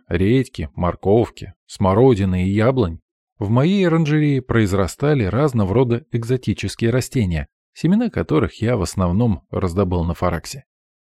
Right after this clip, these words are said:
Кое-что, впрочем, приобрёл на местных торговых площадках.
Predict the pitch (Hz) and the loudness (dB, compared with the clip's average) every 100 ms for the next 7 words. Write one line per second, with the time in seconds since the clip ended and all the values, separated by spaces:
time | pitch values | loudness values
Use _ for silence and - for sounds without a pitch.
0 | _ _ _ _ - 190 120 - 208 196 | _ _ _ _ -2 0 0 2 2 2
1 | - - 87 - 87 82 110 135 175 160 | 0 0 0 0 -6 -2 0 2 0 0
2 | 90 90 113 - 98 - 101 95 85 - | -2 -2 -2 -2 -6 -4 -4 0 -2 -2
3 | - 90 - 76 - | -4 -4 -4 -10 -10